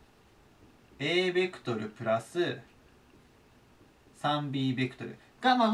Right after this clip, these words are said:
あ、後で代入するだけなので、一応書こうか。AがXのマイナス一プラス三倍のBが、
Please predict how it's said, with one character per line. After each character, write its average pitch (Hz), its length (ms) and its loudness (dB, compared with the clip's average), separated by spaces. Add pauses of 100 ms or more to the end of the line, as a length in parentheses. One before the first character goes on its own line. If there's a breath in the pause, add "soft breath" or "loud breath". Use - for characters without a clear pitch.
あ、 - 20 4
後 285 100 2
で 214 120 2
代 147 220 2
入 190 120 -2
す 196 80 -6
る 208 80 -2
だ 220 100 4
け 233 120 -2
な - 100 0
の 107 100 -4
で、 120 200 -2
一 - 120 -10
応 233 60 -6
書 214 100 0
こ - 120 -4
う - 40 -16
か。 - 220 -6 (640 soft breath)
A 180 340 -2
が 156 340 8
X 147 680 -8
の 113 140 -8
マ 123 260 2
イ 127 60 2
ナ 127 120 -2
ス - 200 -10
一 170 340 -4 (160)
プ 175 160 0
ラ 214 220 6
ス 233 360 -2
三 233 720 0
倍 226 400 8
の 233 300 2
B 175 280 0
が、 117 280 2